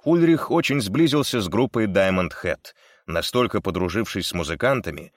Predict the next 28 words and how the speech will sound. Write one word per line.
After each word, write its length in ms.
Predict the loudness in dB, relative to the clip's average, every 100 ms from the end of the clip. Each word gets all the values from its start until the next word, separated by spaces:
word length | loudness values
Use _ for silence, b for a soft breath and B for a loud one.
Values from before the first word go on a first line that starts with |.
| b b b
что 220 | -2 -2
в 40 |
течение 460 | 0 0 0 2 2
месяца 480 | 0 0 -2 -2 -2
жил 220 | 0 0
у 80 | 0
вокалиста 560 | 0 0 0 -2 -4
Шона 300 | -2 -2 -2
Харриса, 580 | 0 0 0 -2 -6 -8 b b b b
а 100 | -4
затем 300 | -2 0 0
еще 260 | 2 0 0
неделю 420 | 0 0 0 0
провел 380 | 0 0 0 0
дома 320 | 0 2 2
у 140 | 0
гитариста 560 | -2 -4 -4 -4 -4 -4
Брайана 420 | -2 -2 0 -4
Татлера. 580 | 0 -2 -2 -12 -14 -16 _ _ _ _ 0
Ульрих 440 | 4 6 6 2
стал 360 | 0 2 4 4
самым 440 | 2 2 4 2
преданным 460 | 0 0 2 2 2
фанатом 560 | 0 0 2 0 -2 0
Diamond 420 | 2 2 0 -4 -2
Head 240 | -4 -4
в 60 | -6
мире, 420 | -4 -4 -6